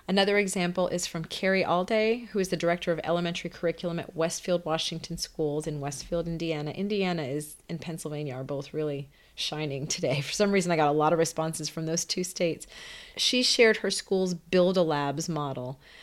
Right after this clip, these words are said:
She says, "You go into a classroom and someone can model a teaching strategy like a reading conference. After that short model, the other teachers then grab a student <laughs> and try out a reading conference right there." So in this type of a lab,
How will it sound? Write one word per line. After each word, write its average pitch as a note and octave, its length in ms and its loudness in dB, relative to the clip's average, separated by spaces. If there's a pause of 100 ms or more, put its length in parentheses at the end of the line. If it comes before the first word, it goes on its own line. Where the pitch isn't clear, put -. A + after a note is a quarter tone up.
(180)
She - 180 -4
says, G3 220 2
"You G3 80 2
go F#3+ 180 4
into A#3 200 4
a A#3 40 6
classroom F3+ 440 -2
and E3+ 120 -4
someone F3 260 0
can E3 180 -4
model D#3+ 260 0
a G3 60 0
teaching E3+ 360 -6
strategy D3 460 -2
like C#3+ 320 -4
a E3+ 40 -4
reading D#3 260 0
conference. - 640 -10 (460)
After F#3 360 4
that G3+ 160 0
short - 260 0
model, D#3 440 -2
the A#2 160 -2
other E3+ 140 0
teachers E3+ 440 -4
then E3+ 540 0 (440)
grab E3 240 4
a G3+ 60 2
student F#3 540 4
<laughs> - 60 -2
and F3+ 140 0
try E3 300 4
out E3 160 4
a F3 60 4
reading E3 260 -2
conference D3+ 560 -6
right D3+ 380 0
there." C#3+ 400 -2 (640)
So F3+ 480 6 (320)
in F3+ 220 2
this G#3+ 240 4
type F#3+ 240 2
of D#3+ 120 0
a E3+ 60 2
lab, D3+ 520 0